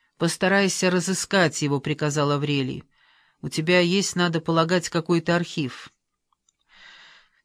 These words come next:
«Документы, документы! Скоро буду погребен под всеми этими папирусами»,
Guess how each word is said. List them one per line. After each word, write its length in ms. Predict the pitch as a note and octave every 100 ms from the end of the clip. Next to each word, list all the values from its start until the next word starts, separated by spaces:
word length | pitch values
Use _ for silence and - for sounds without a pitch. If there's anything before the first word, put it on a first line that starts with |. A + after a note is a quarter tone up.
| C3+
«Документы, 1080 | C3+ C#3+ D#3 A#3 C4 B3+ G#3+ - G3 F3
документы! 1300 | C#3 C3 C#3+ C#3+ C#3 D#3+ F#3 F3+ D3+ - D3+ C3 A#2+
Скоро 400 | - - F#3 F3+
буду 260 | D#3+ D#3+ D#3+
погребен 680 | D#3 D#3 D#3 D3 E3 F#3+ D#3+
под 180 | D#3+ D3+
всеми 380 | - F3 E3+ D#3+
этими 360 | D3+ D#3 D#3
папирусами», 1040 | D3 - D3 F3 F#3+ E3 - D3+ C3+ B2